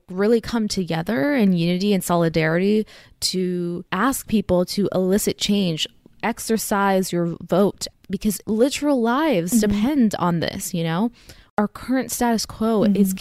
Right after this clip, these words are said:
Speaker 1: killing us. We have to do something different. I've never seen so many protests this year, so many people rallying together, supporting other communities and speaking up for other communities, not just their own. It has been very, you know,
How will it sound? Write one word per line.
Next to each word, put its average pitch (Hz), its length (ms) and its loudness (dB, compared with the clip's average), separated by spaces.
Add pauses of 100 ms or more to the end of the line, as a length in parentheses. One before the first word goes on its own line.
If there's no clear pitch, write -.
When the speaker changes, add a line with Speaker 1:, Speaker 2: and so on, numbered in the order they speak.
Speaker 1:
killing 247 320 4
us. - 260 -4
We 196 120 0
have 208 500 0
to 220 100 0
do 190 200 -2
something 175 380 -4
different. 190 380 -2 (400)
I've 196 120 -2
never 214 180 4
seen 214 160 2
so 220 100 0
many 185 140 2
protests 202 540 0
this - 260 -4
year, 180 320 2 (260)
so - 120 -6
many 196 100 -2
people 185 340 0
rallying 185 580 2
together, 180 720 0 (220)
supporting 208 640 0
other 185 220 0
communities 208 840 2
and 170 140 -4
speaking 220 460 -2
up 233 160 0
for 220 160 -2
other 208 200 2
communities, 202 340 0
not 208 160 -4
just - 180 -2
their 170 240 0
own. 196 480 2
It 208 240 2 (180)
has 208 220 -4
been 226 200 2
very, 208 720 4 (280)
you 202 100 0
know, 196 320 2